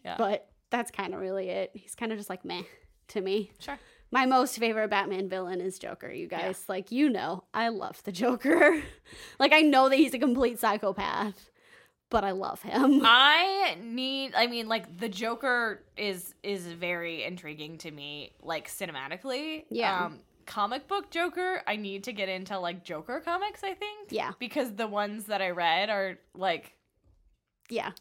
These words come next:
Speaker 1: different than,
Speaker 2: Yeah.
Speaker 1: than his actual
Speaker 2: Which
Speaker 1: comics.
Speaker 2: I have a lot.
Speaker 1: Yeah.
Speaker 2: So I can
Speaker 1: Yeah.
Speaker 2: let you read that.
Speaker 1: For sure. Um, and we'll talk about, we're gonna talk about him more later.
Speaker 2: Yeah.
Speaker 1: Um, 'cause I have, I have some feelings about him that I was just kind of like, "Huh, interesting. I have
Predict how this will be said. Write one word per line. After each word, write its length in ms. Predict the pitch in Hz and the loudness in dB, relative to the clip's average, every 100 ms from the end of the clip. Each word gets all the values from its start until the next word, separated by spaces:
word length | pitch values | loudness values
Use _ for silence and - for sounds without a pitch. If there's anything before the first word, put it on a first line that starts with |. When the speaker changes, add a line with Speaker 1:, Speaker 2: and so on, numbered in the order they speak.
| - | -8
Speaker 1:
different 480 | 208 - 262 277 - | -6 0 0 0 -6
than, 240 | 285 320 | -6 2
Speaker 2:
Yeah. 220 | 277 196 302 247 | 4 4 2 2
Speaker 1:
than 180 | 294 311 | 2 4
his 300 | 269 240 277 | 4 4 6
actual 380 | 233 247 277 269 | 4 4 4 4
Speaker 2:
Which 80 | 285 | 6
Speaker 1:
comics. 360 | 269 302 349 - | 4 2 -4 -2
Speaker 2:
I 60 | |
have 140 | 220 254 | 2 2
a 40 | |
lot. 340 | 294 214 226 - _ _ _ - | 2 2 0 -4 _ _ _ 2
Speaker 1:
Yeah. 260 | 226 127 | 4 4
Speaker 2:
So 460 | 226 - 294 233 208 | 2 0 4 4 4
I 140 | - 233 | 0 2
can 100 | 294 | 2
Speaker 1:
Yeah. 40 | |
Speaker 2:
let 240 | 254 226 302 | 2 2 4
you 100 | 311 | 4
read 200 | 233 214 | 4 6
that. 120 | 277 | 6
Speaker 1:
For 200 | - - | 8 6
sure. 340 | 392 381 330 - - - - - | 8 8 6 0 -4 -20 -20 -2
Um, 580 | 240 220 202 190 190 208 | 4 4 4 0 -6 -8
and 80 | 226 | -6
we'll 100 | 233 | 0
talk 220 | 285 247 | 4 4
about, 380 | 302 226 196 - | 4 6 4 2
we're 100 | 220 | -4
gonna 140 | 220 | -4
talk 100 | 220 | -4
about 120 | 202 196 | -2 -2
him 80 | 180 | -4
more 160 | 170 | -6
later. 340 | 151 143 151 180 - | -6 -6 -6 -8 -4
Speaker 2:
Yeah. 200 | 208 - 196 | -2 0 -2
Speaker 1:
Um, 120 | 170 | -2
'cause 140 | 190 196 | -4 -2
I 60 | |
have, 180 | 208 185 - | 0 -2 -4
I 40 | |
have 120 | 208 214 | -4 -4
some 140 | 427 | -2
feelings 360 | 359 403 427 294 | 0 2 0 0
about 220 | 247 208 | 0 0
him 160 | 202 | -2
that 80 | 202 | -2
I 80 | 196 | -2
was 100 | 202 | -4
just 140 | 254 - | -6 -8
kind 160 | 285 | -8
of 60 | 302 | -6
like, 120 | 381 | -4
"Huh, 200 | 440 587 - _ | 0 0 -2 _
interesting. 520 | 453 523 494 415 330 302 | -8 -4 -4 -4 -6 -6
I 60 | |
have 220 | 294 381 | -6 -6